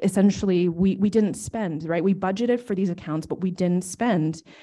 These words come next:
And so that we can see how, how much one-time funding we have, we look over a series of years and see that c-, clearly this is not one-time funding, this is consistent funding, right?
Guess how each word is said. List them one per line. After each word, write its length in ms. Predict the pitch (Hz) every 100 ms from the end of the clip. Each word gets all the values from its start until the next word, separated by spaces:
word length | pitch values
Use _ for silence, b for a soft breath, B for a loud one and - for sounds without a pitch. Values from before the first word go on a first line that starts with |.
| B B -
And 140 | 185
so 100 | 180
that 80 | 190
we 120 | 180
can 240 | 190 190 180
see 340 | - 226 220
how, 140 | 208 214
how 180 | -
much 220 | 185 175 -
one-time 460 | 190 208 - 175
funding 280 | 175 156 151
we 120 | 151
have, 340 | 143 143 147 - B B B
we 80 | 202
look 160 | 196
over 180 | 196 180
a 60 | 180
series 300 | - 175 170
of 100 | 175
years 280 | 214 240 202
and 100 | 180
see 180 | 185
that 240 | 180 170 -
c-, 60 | -
clearly 340 | - 240 226
this 140 | 190 175
is 100 | 170
not 260 | 165 170
one-time 400 | 254 185 156 151
funding, 280 | 151 147 151
this 120 | 160
is 120 | - -
consistent 720 | 180 175 - 262 - 156 156
funding, 420 | 165 147 156 185
right? 240 | 185 180